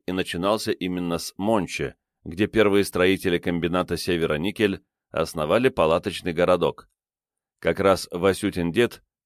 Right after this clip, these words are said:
тот Валентин Николаевич, из родной реальности, и жил там поначалу в палатке,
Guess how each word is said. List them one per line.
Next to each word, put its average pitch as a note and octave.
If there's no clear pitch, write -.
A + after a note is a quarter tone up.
тот G#2+
Валентин F#2+
Николаевич, E2
из F2
родной F#2+
реальности, D2
и C3
жил A2
там F2+
поначалу F2
в -
палатке, D2